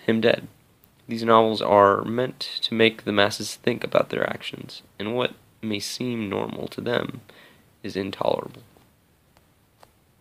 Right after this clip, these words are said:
The ninth source I have here is Howard Fast's open letter to the American people. It is a call to those willing to help him.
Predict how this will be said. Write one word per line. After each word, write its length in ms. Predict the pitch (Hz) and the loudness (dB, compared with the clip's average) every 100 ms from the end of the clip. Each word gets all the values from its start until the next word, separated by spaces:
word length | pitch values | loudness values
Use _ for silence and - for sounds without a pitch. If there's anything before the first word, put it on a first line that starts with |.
| _ _ | _ _
The 80 | 117 | 2
ninth 300 | 123 143 139 | 4 4 2
source 280 | - 107 - | 2 4 6
I 100 | 104 | 6
have 240 | 104 98 | 4 4
here 200 | 101 101 | 2 0
is 120 | 98 | 0
Howard 340 | - 113 117 - | 4 6 6 6
Fast's 400 | 107 101 - - | 4 4 0 -6
open 320 | 113 - 113 | -6 -2 2
letter 280 | 101 98 95 | 4 4 2
to 120 | - | -2
the 120 | 95 | -6
American 340 | 95 87 - - | -4 -4 -6 -12
people. 380 | - - - - _ _ _ - | -16 -14 -14 -16 _ _ _ -8
It 80 | |
is 80 | 110 | 0
a 80 | 104 | 0
call 340 | - 127 123 | 6 8 8
to 100 | 120 | 6
those 280 | 110 104 104 | 4 4 4
willing 340 | 101 104 104 101 | 2 4 4 -2
to 60 | |
help 240 | 104 117 | -4 -8
him. 140 | - | -10